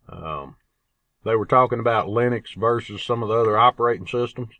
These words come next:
And he said, uh, you know, as an amateur radio operator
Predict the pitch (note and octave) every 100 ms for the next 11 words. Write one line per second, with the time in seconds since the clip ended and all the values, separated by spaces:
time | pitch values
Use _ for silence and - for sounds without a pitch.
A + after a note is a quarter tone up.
0 | _ _ _ - _ _ _ _ _ _
1 | _ A#2+ A2 A2 - A#2 G#2 G2+ F2 F2
2 | D#2+ D2+ D2+ _ _ _ _ _ _ _
3 | _ - C3+ A#2+ G2 G2 B2+ D#3 D3 A2
4 | A#2 D#3 C3 G#2 G2 F2+ F2 F2+ G#2